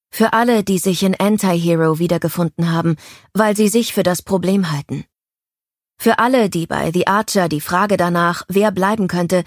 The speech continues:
immer am lautesten mitschreien. Ihr seid genug. Und es wert, geliebt zu werden.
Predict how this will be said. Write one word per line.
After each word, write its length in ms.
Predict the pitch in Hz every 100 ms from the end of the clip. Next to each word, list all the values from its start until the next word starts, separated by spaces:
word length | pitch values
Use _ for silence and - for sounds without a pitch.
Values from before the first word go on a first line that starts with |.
| - - -
immer 240 | 233 240
am 80 | 214
lautesten 500 | 208 226 208 - 196
mitschreien. 580 | 185 - - 147 151 165 _ _ _ _ _ _ _ _ _
Ihr 140 | 202 202
seid 260 | 196 175
genug. 420 | 175 160 147 - - _ _ -
Und 320 | 240 247 -
es 220 | 190 175
wert, 480 | 185 175 - - - _ -
geliebt 400 | 196 170 156 -
zu 180 | - 143
werden. 360 | 156 156 139